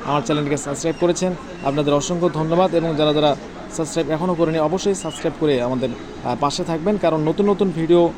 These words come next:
আহ, পাওয়ার জন্য অবশ্যই সাবস্ক্রাইব করে বেল আইকনে, আহ, ক্লিক করুন। তো প্রিয় খামারে ভাইরা, আপনারা নিঃসন্দেহে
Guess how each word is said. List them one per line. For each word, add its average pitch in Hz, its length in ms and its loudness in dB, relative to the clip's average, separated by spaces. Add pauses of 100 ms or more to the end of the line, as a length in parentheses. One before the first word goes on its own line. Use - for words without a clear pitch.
(300)
আহ, 143 180 0
পাওয়ার 156 220 6
জন্য 165 160 2
অবশ্যই 165 280 2
সাবস্ক্রাইব 165 440 -2
করে 170 180 6
বেল 151 160 4
আইকনে, 156 300 2
আহ, 135 260 0
ক্লিক 151 200 0
করুন। 214 240 4 (460)
তো 208 100 4
প্রিয় 208 200 4
খামারে 202 260 4
ভাইরা, 196 200 4
আপনারা 170 240 2
নিঃসন্দেহে 165 520 2